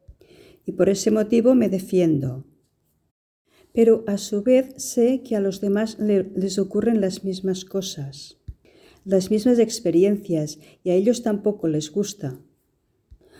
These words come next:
No les gusta que los critiquen, que los ataquen, que los dañen. No les gusta ninguna cosa que los dañe o que les produzca sufrimiento y dolor.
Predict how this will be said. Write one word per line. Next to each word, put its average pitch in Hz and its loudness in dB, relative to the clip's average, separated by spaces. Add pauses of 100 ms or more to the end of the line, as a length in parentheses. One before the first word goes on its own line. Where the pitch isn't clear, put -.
(180)
No 202 2
les 202 4
gusta 214 2
que 202 0
los 185 2
critiquen, 180 0
que 220 -2
los 180 0
ataquen, 160 2
que 196 0
los 156 0
dañen. 156 4 (720)
No 208 -8
les 214 -8
gusta 220 2
ninguna 202 4
cosa 202 -2
que 220 4
los 175 0
dañe 196 2 (240)
o 180 -4
que 185 -2
les 175 2
produzca 180 0
sufrimiento 175 2
y 175 0
dolor. 160 2